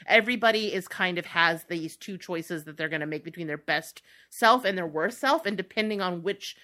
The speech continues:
dis-, way you go, Abigail or Flag, you're, you have decided to indulge that side of yourself. And so for that to be where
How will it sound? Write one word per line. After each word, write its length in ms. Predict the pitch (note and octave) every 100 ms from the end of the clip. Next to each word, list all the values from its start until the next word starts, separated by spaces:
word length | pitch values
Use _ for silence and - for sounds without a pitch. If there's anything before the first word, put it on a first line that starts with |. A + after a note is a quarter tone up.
| - - -
dis-, 240 | F#3+ -
way 220 | F#3+ A3
you 240 | G#3+ G3 F3
go, 400 | - F3 G3+ A3
Abigail 680 | D#3+ F3+ G3 - F#3+ F#3 F#3
or 140 | D#3+ D#3+
Flag, 680 | - B3+ A#3+ F3+ E3 F3+ -
you're, 320 | F3+ F#3 F#3
you 200 | G3 G#3
have 160 | G3+ G#3
decided 460 | F3+ F#3+ F3 E3+ -
to 100 | F3+
indulge 540 | F3+ F3 D#3+ E3 -
that 200 | C#3 -
side 240 | D#3+ C#3
of 80 | C#3
yourself. 480 | D3 D3 - C#3 - - - -
And 160 | - F#3
so 240 | - F#3
for 140 | F3+ G3+
that 320 | F3+ F#3+ G#3+
to 100 | D#4+
be 140 | A3+
where 640 | G3+ E3 D#3+ E3 F#3 A3